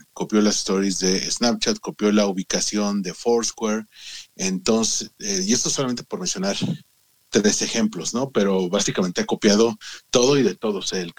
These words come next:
eh, Meta y particularmente Instagram.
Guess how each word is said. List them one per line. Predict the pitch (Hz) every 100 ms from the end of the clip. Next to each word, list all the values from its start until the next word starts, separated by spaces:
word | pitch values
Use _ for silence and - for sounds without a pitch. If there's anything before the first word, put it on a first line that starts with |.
| -
eh, | 104 95 92 92 90
Meta | 104 123 170 175
y | 123
particularmente | 104 92 92 101 98 101 98
Instagram. | 95 - 85 82 78